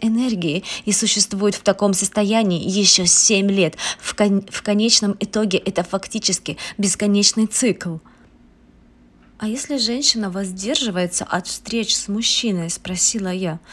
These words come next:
«Что, черви тогда просто умирают?» «Да, но только в том случае, если она не занимается любовью в течение семи лет. Однако в наши дни, в век, женщина не может так долго воздерживаться, если она не станет монахиней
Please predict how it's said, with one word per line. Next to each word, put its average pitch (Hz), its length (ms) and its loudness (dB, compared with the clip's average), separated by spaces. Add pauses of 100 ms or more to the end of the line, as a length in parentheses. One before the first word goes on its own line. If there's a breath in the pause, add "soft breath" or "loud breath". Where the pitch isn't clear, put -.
(100)
«Что, - 280 -4
черви 175 380 -2
тогда 175 320 -2
просто - 360 0
умирают?» 214 640 0 (380 loud breath)
«Да, 190 340 2 (220 loud breath)
но 233 80 2
только 226 280 -2
в - 60 -8
том 320 220 -2
случае, 190 520 0
если 202 320 -2
она 202 260 -2
не 254 120 -2
занимается 220 640 0 (220 loud breath)
любовью 226 640 2 (160 loud breath)
в - 100 -18
течение 220 520 0
семи 202 440 0
лет. 208 360 -4 (320 loud breath)
Однако 226 580 0
в 185 100 -8
наши 202 280 -2
дни, 277 320 -6
в 190 80 -6
век, 214 400 -2
женщина 208 580 0 (240 loud breath)
не 262 80 -4
может 285 360 -2
так 185 160 -2
долго 175 260 2
воздерживаться, 170 800 -2
если 165 240 -4
она 175 160 0
не 180 140 0
станет 175 400 -4
монахиней 226 720 -2